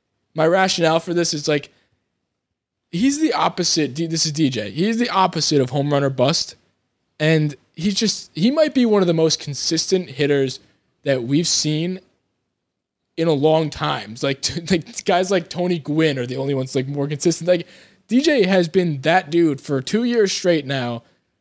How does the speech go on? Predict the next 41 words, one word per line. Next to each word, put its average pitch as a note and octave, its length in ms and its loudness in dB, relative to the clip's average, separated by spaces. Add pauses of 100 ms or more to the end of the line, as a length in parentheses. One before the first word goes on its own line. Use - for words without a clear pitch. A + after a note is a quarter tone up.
(360)
And, F#3+ 120 -4
I G3 60 -2
mean, F#3+ 160 2
he's E3+ 140 -2
still G#3 220 0
won G#3 120 0
a F#3+ 60 0
batting F3+ 320 2
title F#3 400 0
<laughs> - 40 -12
with F#3 180 -2
the D#3 80 -4
Rockies. F3 400 -2
He's E3 140 -6
always G3+ 260 2
been F3+ 140 -2
that F3 160 -2
kind E3 160 -2
of C3 60 -8
player. F#3 240 2
He C#3+ 60 2
just C3 160 -6
didn't D3+ 160 -6
have C#3+ 220 -2 (640)
the C#3+ 80 -6
market D#3 520 0
that, C#3 180 -10
to D3 140 -6
amplify D#3+ 460 -2
it. C3+ 100 -6
But C3 100 -8
now G3 160 -4
he's A#3+ 120 -2
in A#3 80 -6
the A3 40 -2
main G3+ 240 -2
market, G#3 380 -2 (240)
and F3 80 -2
he's F3 120 2
gotten G3 360 0
better. E3 380 0